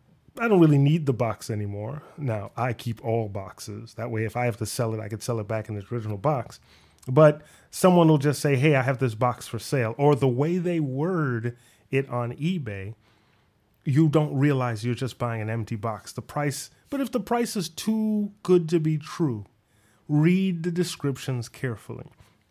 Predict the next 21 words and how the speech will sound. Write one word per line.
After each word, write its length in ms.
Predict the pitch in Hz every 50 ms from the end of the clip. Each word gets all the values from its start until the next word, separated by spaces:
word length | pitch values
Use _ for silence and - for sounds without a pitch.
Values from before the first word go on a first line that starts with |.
| - -
Read 720 | - 120 131 147 170 175 180 175 175 175 175 160 180 185 - -
the 140 | 131 143 147
descriptions 880 | 143 151 147 - - - - 131 123 113 110 - - 120 117 113 -
carefully 640 | - - - - 170 165 156 151 156 - 117 113 113
on 180 | 110 110 113 117 - 147
eBay. 460 | 151 147 135 117 110 107 101 110 - _ _ _ _ _ _ _ - _ _ _
There's 320 | 123 123 127 135 135 - -
caveat 580 | - - - 165 170 170 156 170 165 160 160 156
emptor, 440 | 143 147 147 135 - 123 113 110 104
buyer 420 | 98 - 127 131 139 143 143 143 135
beware. 640 | 120 131 135 135 123 120 123 123 117 98 - - - _ _ _ _ _ _ _
You 180 | - 165 214 233
are 80 | 220 190
responsible 920 | 160 - - - - 160 196 233 214 - - 123 113 117 110 117 135 - _ _ _ _ _ _ _ _ _ _
for 220 | - - 175 175
reading. 540 | 175 180 202 214 220 190 139 110 98 95 - _ _ _ _ _ _ _ _ _ _ _ _ _ _ _ _ _
So 380 | - - - 170 165 151 156 156
read, 760 | 151 143 131 147 175 180 180 160 - 165 - - - 135 135 - _ _ _ _ _ _ _ -
read 440 | 196 151 160 180 190 185 180 160 151
the, 440 | 156 160 156 151 147 147 143 139 135 - _ _ _ _ _ _ -
the, 460 | 127 135 131 131 127 123 120 120 117